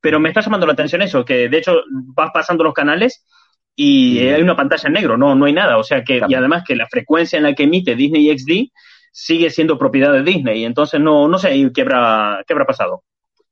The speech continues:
Speaker 2: Eh, quería destacar un comentario aquí que nos deja Hugo Camacho, que pone, "Hola, después de escucharme todos los podcasts, al fin me puedo conectar al directo". Eh, gracias, primero por escucharte todo y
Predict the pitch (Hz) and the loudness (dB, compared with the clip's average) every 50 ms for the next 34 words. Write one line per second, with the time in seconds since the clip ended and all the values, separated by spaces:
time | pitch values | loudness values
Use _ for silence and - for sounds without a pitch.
0 | _ _ 117 113 110 110 110 107 104 - 127 151 160 151 156 160 156 160 151 147 | _ _ -2 0 2 2 0 -2 -2 -2 0 0 0 0 -2 -2 -2 0 0 0
1 | 143 139 135 156 156 147 139 151 135 139 123 120 117 135 151 143 - 143 135 131 | -2 0 0 -2 -2 -2 -4 -4 -6 -4 -6 -4 -4 -4 -6 -4 -4 -4 -4 -4
2 | - - - 143 143 139 120 123 123 135 147 147 - 139 127 113 123 120 120 120 | -4 -6 -6 -4 -4 -2 0 -2 -2 -2 -4 -10 -8 -10 -8 -4 -4 -4 -4 -6
3 | 120 - - 143 156 165 165 165 - 214 - - - - 156 143 139 - 143 131 | -10 -2 0 0 0 0 -2 -4 -6 -10 -12 -12 -4 -4 -4 -4 -4 -10 -6 -6
4 | 147 131 131 123 123 147 143 135 123 - 165 156 - - - - - - 110 110 | -6 -6 -6 -4 0 0 0 0 0 -4 -6 -4 -2 -4 -4 -4 -4 -6 -6 -4
5 | - 160 165 160 135 110 - 151 151 135 127 120 117 - 143 147 135 117 110 101 | -6 -8 -6 -6 -8 -4 -2 -2 0 0 -2 -4 -4 -4 -6 -6 -4 -6 -8 -8
6 | - _ 95 87 - _ _ _ _ _ _ _ _ _ _ - 110 107 107 104 | -8 _ -8 -8 -8 _ _ _ _ _ _ _ _ _ _ -4 -2 -2 0 0
7 | 104 104 104 101 - - _ _ _ _ _ _ _ _ _ _ _ 117 123 143 | 0 0 -2 -4 -6 -10 _ _ _ _ _ _ _ _ _ _ _ -2 0 0
8 | 160 180 180 - 247 254 269 - _ _ _ _ _ 135 123 123 139 151 131 127 | 0 0 -2 -4 -4 -4 -4 -6 _ _ _ _ _ -4 -4 -2 -2 -2 -2 -4
9 | 123 123 131 120 135 127 127 113 - - 180 196 - - 139 147 170 170 _ _ | -4 -4 -6 -8 -6 -6 -6 -6 -4 -2 -2 -2 -4 -4 -8 -12 -12 -12 _ _